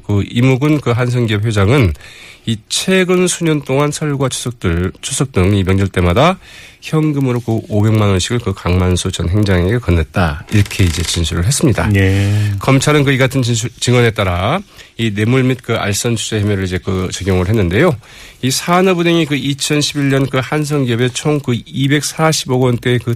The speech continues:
Speaker 1: 특혜성 대출을 해준 점에 비추어 볼 때 이를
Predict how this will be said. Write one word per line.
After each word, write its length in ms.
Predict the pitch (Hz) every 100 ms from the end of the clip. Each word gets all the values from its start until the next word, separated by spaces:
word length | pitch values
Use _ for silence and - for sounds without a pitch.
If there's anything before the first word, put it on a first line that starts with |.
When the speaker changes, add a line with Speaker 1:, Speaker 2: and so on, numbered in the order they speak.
| -
Speaker 1:
특혜성 720 | - - - 170 - 160 156
대출을 460 | 139 120 - 123 127
해준 280 | 135 135 123
점에 200 | 117 123
비추어 340 | - - 107
볼 220 | 101 95
때 320 | - 170 202 196 - - - - - -
이를 640 | 117 127 98 107 165 226